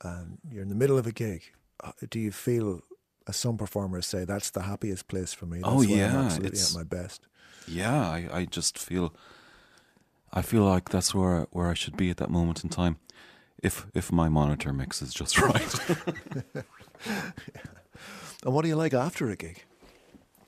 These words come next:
Speaker 2: After a gig, oh.
Speaker 1: I mean, can you talk to people? Do you wanna be in a darkened room? Do you wanna go out in the town? What happens?
Speaker 2: Well, I want to do all those things
Speaker 1: Mm.
Speaker 2: at the same time, you know? It's very confusing. And if I'm on tour,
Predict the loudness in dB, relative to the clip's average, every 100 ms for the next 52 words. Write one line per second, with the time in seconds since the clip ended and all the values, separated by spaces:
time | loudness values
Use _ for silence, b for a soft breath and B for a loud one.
0 | B B B -8 -6 -6 -6 -6 -6 -4
1 | -2 -4 -10 -14 -16 -14 -14 -6 -4 -4
2 | -2 0 2 4 4 4 4 2 2 2
3 | -2 -2 -2 0 0 0 2 0 0 0
4 | 4 4 2 0 -2 -2 -4 -4 -6 -6
5 | -8 -6 -4 -2 -2 -4 -4 -4 2 6
6 | 6 4 4 4 4 2 2 6 6 6
7 | 4 2 4 4 4 2 -4 0 0 2
8 | 2 4 4 2 0 -2 2 2 0 -2
9 | 0 0 -2 -8 -6 -2 -2 0 -2 0
10 | -2 0 0 -2 B B 2 4 6 8
11 | 8 6 2 2 2 0